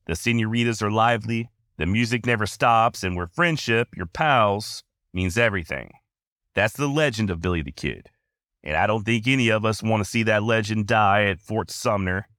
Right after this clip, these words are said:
in the middle of the night at the hands of Pat Garrett. And I think that's about all I've got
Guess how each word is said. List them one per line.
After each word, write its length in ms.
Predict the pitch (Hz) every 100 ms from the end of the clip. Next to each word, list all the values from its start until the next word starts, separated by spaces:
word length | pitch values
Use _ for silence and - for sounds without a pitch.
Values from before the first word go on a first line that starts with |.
| _ -
in 80 |
the 80 | 85
middle 260 | 101 104 104
of 80 | 107
the 80 |
night 360 | 110 101 98 95
at 80 | 87
the 100 | 87
hands 240 | 101 92
of 100 | 85
Pat 280 | 101 90 82
Garrett. 320 | 95 80 - _ _ _ _ _ _ _ _
And 100 | 82
I 80 | 82
think 240 | 104 123 -
that's 260 | 135 139 -
about 300 | 120 139 135
all 100 | 139
I've 180 | 131
got 340 | 131 120 113